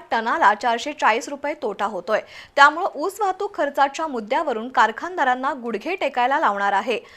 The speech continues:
त्यासाठी उच्च न्यायालयात दाद मागणार असल्याचं स्वाभिमानी शेतकरी संघटनेचे नेते राजू शेट्टी यांनी सांगितलं. करवीर तालुक्यातील दोनवडे इथं शेतकरी मेळाव्यात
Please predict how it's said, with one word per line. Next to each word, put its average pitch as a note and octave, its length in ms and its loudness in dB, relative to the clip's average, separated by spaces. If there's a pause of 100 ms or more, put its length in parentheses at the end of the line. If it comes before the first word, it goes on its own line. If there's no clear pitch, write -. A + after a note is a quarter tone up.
(180)
त्यासाठी C4+ 500 4
उच्च G4 240 -4
न्यायालयात D#4 440 0 (320)
दाद C4 300 8
मागणार D#4 360 0
असल्याचं D4 460 0
स्वाभिमानी C#4+ 560 2
शेतकरी C4 360 -4
संघटनेचे A#3 600 -8
नेते A3 340 -6
राजू A#3 260 2
शेट्टी A#3+ 340 -8
यांनी G3+ 240 -6
सांगितलं. F#3+ 460 -2 (380)
करवीर D4+ 380 4
तालुक्यातील F4 640 0
दोनवडे C#4 520 -2
इथं A3+ 340 0
शेतकरी D4 500 -4
मेळाव्यात A3+ 480 2